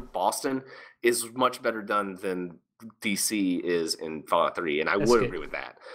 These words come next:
Speaker 1: D C and Fallout Three was a series of linear corridors. It was,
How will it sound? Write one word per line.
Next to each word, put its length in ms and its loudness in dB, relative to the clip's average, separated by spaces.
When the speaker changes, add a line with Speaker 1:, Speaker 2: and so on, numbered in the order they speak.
Speaker 1:
D 100 2
C 200 0
and 120 0
Fallout 360 2
Three 260 -4
was 420 -6
a 120 -4
series 680 -2
of 220 -2
linear 640 0
corridors. 840 0
It 80 0
was, 400 0